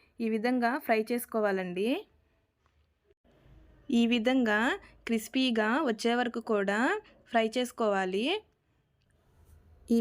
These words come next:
విధంగా ఫ్రై అయిన వాటిని వేరే ఏదైనా బౌల్లోకి తీసుకుని మిగిలిన పిండిని కూడా ఫ్రై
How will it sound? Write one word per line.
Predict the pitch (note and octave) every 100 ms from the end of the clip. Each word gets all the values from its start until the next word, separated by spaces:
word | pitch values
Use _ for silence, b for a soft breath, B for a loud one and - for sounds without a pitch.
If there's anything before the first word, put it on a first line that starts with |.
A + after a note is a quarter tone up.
| A3+
విధంగా | A3 B3+ A#3+ G#3+ A#3 F4
ఫ్రై | B3+ A3+ A#3
అయిన | B3 A#3
వాటిని | G#3+ G3 G3 A3 D#4 B3
వేరే | A3 A3+ A3+
ఏదైనా | A3 G#3 A#3+ D4
బౌల్లోకి | G#3+ G#3+ A3+ A3+ A3
తీసుకుని | G3+ - F#3+ F#3+ A#3 F4 b b b -
మిగిలిన | A3+ A#3 C4 B3
పిండిని | A#3+ A3+ A3 G#3+
కూడా | G3 F#3+ A3 E4
ఫ్రై | B3 G#3+